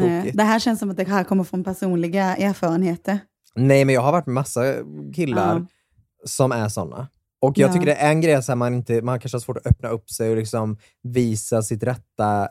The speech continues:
Speaker 2: jag eller vad det nu är man har osäkerhet av. Det är ju en grej. Men så här,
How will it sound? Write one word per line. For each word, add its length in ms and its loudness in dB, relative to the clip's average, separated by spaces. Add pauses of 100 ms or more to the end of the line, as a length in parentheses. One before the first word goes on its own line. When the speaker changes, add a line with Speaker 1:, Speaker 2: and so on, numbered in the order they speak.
Speaker 2:
jag 480 0
eller 120 -2
vad 140 0
det 40 -2
nu 180 -2
är 80 0
man 120 -2
har 100 -2
osäkerhet 520 -6
av. 180 -4
Det 100 0
är 120 4
ju 100 4
en 260 -2
grej. 320 -2 (480)
Men 100 -2
så 100 0
här, 220 0